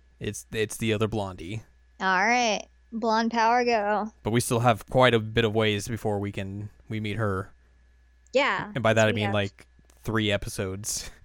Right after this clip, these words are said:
Speaker 2: Tuxedo Mask episodes.
Speaker 1: Yeah, so next week we are gonna, we're gonna learn some stuff about Tuxedo Mask in act number six, Tuxedo Mask. <laughs>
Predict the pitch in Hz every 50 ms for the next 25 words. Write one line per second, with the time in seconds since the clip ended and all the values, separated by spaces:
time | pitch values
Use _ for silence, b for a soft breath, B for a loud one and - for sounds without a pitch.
0 | - - - 240 220 220 - - - 240 262 247 220 190 185 180 202 - - -
1 | 175 - 208 - - 202 196 - 220 214 220 - - - - 98 101 101 101 98
2 | 101 98 - - 110 104 104 104 104 104 101 104 101 101 104 110 - - _ _
3 | _ _ _ _ _ _ _ _ _ _ _ _ _ _ _ _ _ _ _ _
4 | _ _ _ _ _ - 139 175 165 - - 170 190 180 139 - - - B B
5 | B B B 110 107 113 117 120 120 120 120 120 117 117 123 123 123 127 127 127
6 | 127 123 117 127 139 139 131 135 135 139 135 - 139 - - 147 139 139 135 139
7 | 139 135 - - 139 - - 156 180 165 123 110 104 104 107 104 104 - - 113
8 | 107 104 104 107 107 113 - 107 123 120 - 135 127 127 120 117 - - 147 131
9 | 117 - - - - - 131 - - 175 180 147 110 104 95 95 101 107 104 -
10 | - - - - -